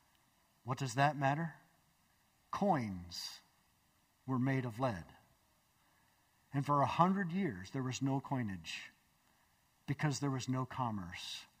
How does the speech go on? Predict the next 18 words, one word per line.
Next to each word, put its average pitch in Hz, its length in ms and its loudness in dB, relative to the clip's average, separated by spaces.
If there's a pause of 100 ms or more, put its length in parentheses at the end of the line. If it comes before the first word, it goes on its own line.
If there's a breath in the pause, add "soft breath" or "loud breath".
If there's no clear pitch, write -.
(480)
because 147 340 2
there 143 120 0
was 135 180 -2
no 135 180 0
economy, 95 680 -6 (1080)
because 170 320 4
there 170 120 4
were 156 120 6
no 151 180 6
crops, - 800 2 (1500)
because 139 300 -2
there 139 100 0
was 127 180 -2
no 127 240 0
light 110 380 2 (920)
and 104 200 -2
cold 107 300 -6
temperatures. - 840 -8